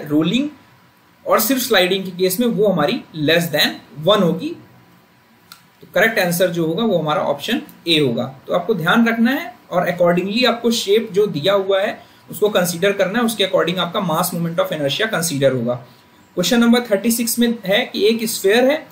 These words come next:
और एक हमारा cylinder है, having the same mass, उनका जो mass है वो same है, जिसे हम मान लेते हैं एम है, और radii है हमारा दोनों का same। Start from rest,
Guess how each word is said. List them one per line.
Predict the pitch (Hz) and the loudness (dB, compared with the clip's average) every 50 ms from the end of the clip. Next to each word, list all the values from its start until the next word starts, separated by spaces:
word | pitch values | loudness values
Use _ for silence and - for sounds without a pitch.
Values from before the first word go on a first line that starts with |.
| - _ - | -20 _ -10
और | 180 190 - 185 | -8 -8 -4 0
एक | 208 233 233 233 | 0 0 0 0
हमारा | 226 202 202 208 226 | 0 0 2 2 2
cylinder | 226 - 170 165 160 160 156 156 151 147 | 0 0 0 -2 0 2 2 2 2 2
है, | 139 131 123 - - - - - _ - | 0 -4 -8 -10 -14 -20 -20 -20 _ -8
having | - 151 165 214 226 233 226 | -4 -2 2 4 6 6 6
the | 254 269 233 | 4 2 0
same | - - - - - - 202 214 240 262 254 226 190 | -2 -2 -2 -2 0 2 2 4 4 4 4 4 2
mass, | 156 147 170 240 - - - - - _ _ - - | 2 2 2 0 -2 -4 -8 -14 -20 _ _ -14 -6
उनका | 170 170 190 | -2 0 2
जो | 185 190 | 2 2
mass | 170 156 165 170 196 240 240 247 | 0 0 2 2 2 2 2 2
है | 294 285 | 0 0
वो | 247 214 190 208 | 2 2 0 0
same | 202 - 180 160 151 156 170 | 0 -2 -2 -2 -2 0 0
है, | 185 233 226 - - | 0 -2 -2 -6 -8
जिसे | - 147 - 175 | -8 -6 -2 -2
हम | 170 170 | 0 0
मान | 170 170 175 | 0 0 0
लेते | 175 180 175 196 | -2 -2 -2 -4
हैं | 180 - 151 160 | -4 -4 -4 -4
एम | 180 190 | -4 -4
है, | 196 226 285 302 - - - - _ _ _ _ - | -4 -6 -6 -8 -10 -18 -20 -20 _ _ _ _ -6
और | - 156 | -4 0
radii | 165 170 170 170 175 180 190 196 226 254 254 | 2 2 2 2 4 4 4 4 4 2 2
है | 247 254 | 2 2
हमारा | 254 233 226 214 226 | 2 2 2 2 0
दोनों | - 180 180 175 180 190 | 0 0 0 -2 -2 -2
का | - 269 302 | -2 -2 -2
same। | - - 170 151 147 185 233 233 - - - _ _ _ _ _ _ _ _ _ _ _ _ _ _ _ - | -2 -2 -2 -2 -2 -2 -4 -6 -8 -12 -20 _ _ _ _ _ _ _ _ _ _ _ _ _ _ _ -8
Start | 175 170 165 - - 185 175 190 220 240 233 - | -4 -4 -2 -2 0 0 2 2 2 0 -2 -2
from | - 247 240 226 202 | -2 0 2 2 4
rest, | 156 143 131 - - - - | 4 4 2 2 -2 -6 -10